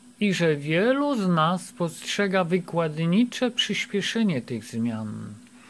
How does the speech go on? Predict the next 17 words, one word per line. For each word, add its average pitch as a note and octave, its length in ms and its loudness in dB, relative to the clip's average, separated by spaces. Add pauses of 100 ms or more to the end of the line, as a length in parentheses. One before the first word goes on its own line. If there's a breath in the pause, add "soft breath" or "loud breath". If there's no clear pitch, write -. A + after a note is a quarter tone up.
(140 loud breath)
To G#3 120 2
zachodzi G#3 480 2
już G#3+ 220 2
od G3 140 2
jakiegoś G3 580 2
czasu A#3 420 0
na D#3+ 140 2
znacznie F3 500 0
głębszym G#3 640 2
poziomie F3 500 2
i F#3+ 160 4
nie F#3+ 140 6
możemy F3+ 400 2
się A#3 220 4
doczekać F3+ 600 0
możliwości D#3 880 0
zobaczenia E3+ 720 0